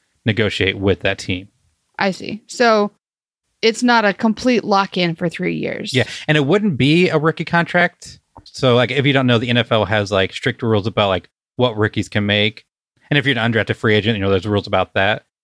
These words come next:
Speaker 1: So I'm not sure where that would fall in the N F L, but with the A A F, you're free to go
Speaker 2: Gotcha.
Speaker 1: pursue your dreams. Um, and the window will remain open to leave the Alliance,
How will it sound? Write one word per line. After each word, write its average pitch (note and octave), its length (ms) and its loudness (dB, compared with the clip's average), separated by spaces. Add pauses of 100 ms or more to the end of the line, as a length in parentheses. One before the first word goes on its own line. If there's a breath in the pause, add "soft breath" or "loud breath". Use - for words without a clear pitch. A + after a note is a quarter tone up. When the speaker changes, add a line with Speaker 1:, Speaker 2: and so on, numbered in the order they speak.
(140)
Speaker 1:
So C#3+ 100 0
I'm C3+ 80 0
not B2 100 2
sure B2 180 0
where G#2+ 200 2
that A2 100 0
would G2 120 0
fall A2 160 0
in G#2 60 0
the G2 60 0
N F#2+ 80 -2
F - 180 -4
L, A#2+ 340 0 (100)
but A2 500 -2 (840)
with A#2 100 -2
the A#2 100 2
A G#2 160 0 (120)
A - 20 -6
F, G#2 500 -2
you're G2+ 120 -6
free G2+ 240 -4
to G2+ 80 -4
go F#2 340 -2 (160)
Speaker 2:
Gotcha. - 300 -8
Speaker 1:
pursue - 220 -4
your G2+ 120 -2
dreams. F#2+ 480 -6 (460)
Um, A2+ 220 0
and G#2+ 100 0
the A#2 40 4
window C#3 380 2
will A2 140 0
remain A2 380 2
open D3 460 0 (760)
to B2 100 0
leave E3 400 2
the A#2 120 2
Alliance, G#2+ 600 0